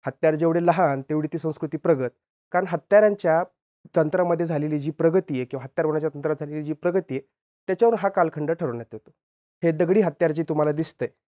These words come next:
हे छत्तीसगडमध्ये सापडलेलं आहे. महाराष्ट्रातही अशाच प्रकारच्या अनेक प्राचीन संस्कृती नांदत होत्या. त्यातील काहींची तर वैशिष्ट्यपूर्ण नावंसुद्धा आहेत. या संस्कृती कोणत्या,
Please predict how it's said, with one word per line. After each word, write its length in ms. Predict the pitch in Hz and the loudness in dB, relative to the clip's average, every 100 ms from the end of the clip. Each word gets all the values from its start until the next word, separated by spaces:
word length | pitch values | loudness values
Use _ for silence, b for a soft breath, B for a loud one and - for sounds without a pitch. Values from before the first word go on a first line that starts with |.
| _ | _
हे 40 | 160 196 | -6 -4
छत्तीसगडमध्ये 540 | 196 233 220 208 185 | -2 0 4 4 2
सापडलेलं 380 | 170 147 131 113 | 0 -2 -4 -8
आहे. 140 | - _ _ _ _ | -14 _ _ _ _
महाराष्ट्रातही 680 | 131 139 165 - 180 175 160 - | -4 -2 -2 -2 -4 -4 -4 -4
अशाच 280 | 156 151 220 | -4 0 -2
प्रकारच्या 460 | - 175 151 139 160 | -2 -4 -4 -4 -4
अनेक 240 | - 202 262 | -2 -2 0
प्राचीन 280 | 208 175 180 | 0 0 -2
संस्कृती 400 | 165 156 156 160 | -6 -8 -8 -6
नांदत 200 | 147 123 | -4 -6
होत्या. 340 | 127 135 _ _ _ _ _ _ _ | -8 -16 _ _ _ _ _ _ _
त्यातील 400 | 175 175 196 185 226 _ | -4 -2 -4 -6 -8 _
काहींची 460 | 190 151 214 220 226 196 | -4 -2 -2 -4 -4 -2
तर 100 | 214 | 0
वैशिष्ट्यपूर्ण 760 | 202 180 196 202 226 220 214 | 2 0 0 -4 -6 -4 -2
नावंसुद्धा 580 | 208 185 180 190 202 156 | 0 2 2 0 -2 -4
आहेत. 200 | 131 123 - _ _ _ _ - | -4 -8 -14 _ _ _ _ -2
या 120 | 175 | 0
संस्कृती 380 | 190 185 190 190 | 0 -4 -6 -8
कोणत्या, 540 | - 220 214 139 131 | 2 2 2 -2 -4